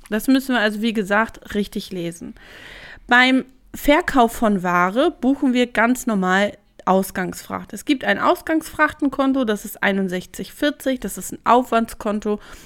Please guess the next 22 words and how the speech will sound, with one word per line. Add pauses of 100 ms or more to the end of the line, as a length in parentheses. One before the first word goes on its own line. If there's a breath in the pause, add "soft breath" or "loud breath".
(160 loud breath)
und
dann
wird
die
Fracht
dorthin
gebucht. (800 loud breath)
Beim (100)
Einkauf
von
Aufwendungen, (400)
also
wenn
wir
etwas
einkaufen,
zum
Beispiel
Betriebsstoffe,
Hilfsstoffe,
Rohstoffe,
Ware,